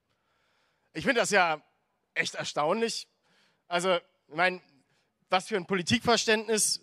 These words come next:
Sie versucht irgendwie sowas wie ein, wie heißt Green Deal umzusetzen,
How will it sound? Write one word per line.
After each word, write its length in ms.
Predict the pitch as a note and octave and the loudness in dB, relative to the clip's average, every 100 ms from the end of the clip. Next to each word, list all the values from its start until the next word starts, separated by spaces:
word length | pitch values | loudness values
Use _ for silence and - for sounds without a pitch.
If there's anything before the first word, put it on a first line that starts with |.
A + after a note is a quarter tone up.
| - | -8
Sie 120 | D#3 | -4
versucht 480 | E3+ D3+ A3 A#3 E3 | -2 0 0 -2 2
irgendwie 680 | F#3 F3+ E3 F3 F3 E3+ C3 - - _ | 4 4 6 6 6 4 0 -8 -20 _
sowas 320 | - D#3+ E3+ E3 | -2 2 2 2
wie 140 | E3+ | -2
ein, 360 | D#3 C#3+ B2 G2+ - | -2 -2 -6 -10 -16
wie 280 | A#2+ B2 F3+ | -12 0 2
heißt 280 | F3 - | 2 -4
Green 320 | - F3 F3+ D3+ | 0 2 4 4
Deal 300 | G#3 A#3+ A3 | 6 6 6
umzusetzen, 1040 | G#3 G3+ G3+ E3 F3+ - - F3+ E3 | 2 0 -2 2 2 2 0 2 2